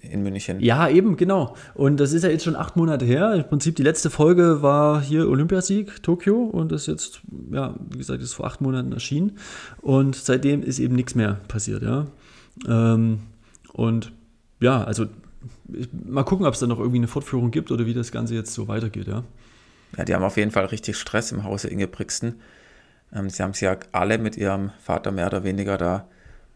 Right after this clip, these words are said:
Speaker 1: überworfen und das war irgendwie der autoritäre Führungsstil, kann man's ja nennen. Ist
Speaker 2: Ja.
Speaker 1: irgendwann, äh, zum Platzen gekommen und die haben's jetzt da losgelöst. Natürlich weiß man da auch keine Einzelheiten.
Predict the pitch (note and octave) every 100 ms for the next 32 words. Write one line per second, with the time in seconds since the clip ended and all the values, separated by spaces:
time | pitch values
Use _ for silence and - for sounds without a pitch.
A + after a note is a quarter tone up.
0 | _ G2+ F#2+ F#2+ A2+ A#2+ A#2+ A2+ - G2+
1 | G2+ - - _ _ _ _ _ _ -
2 | _ - - G2 G2 G2+ G2+ G2 - G2+
3 | - A2 G2 G2+ G2 G2+ - G#2 A2 A2
4 | - G#2+ G#2+ G#2+ G2+ G#2 G#2 G2+ G2+ G#2
5 | A2 - _ _ _ _ _ A#2+ A2 G2+
6 | G2+ G2 G2+ G2 F#2+ F#2+ F#2 - G2 G2
7 | - - A2+ A2 - G2+ G#2+ G#2+ - _
8 | _ _ _ - - G2 G2+ G#2 - F#2+
9 | F2+ F2+ - G2+ C3 - G2 G2 G#2 -
10 | F#2 A2 G#2+ F#2+ - A2 A2 - G#2+ G#2
11 | - A#2 - A#2 A2+ A2+ - A2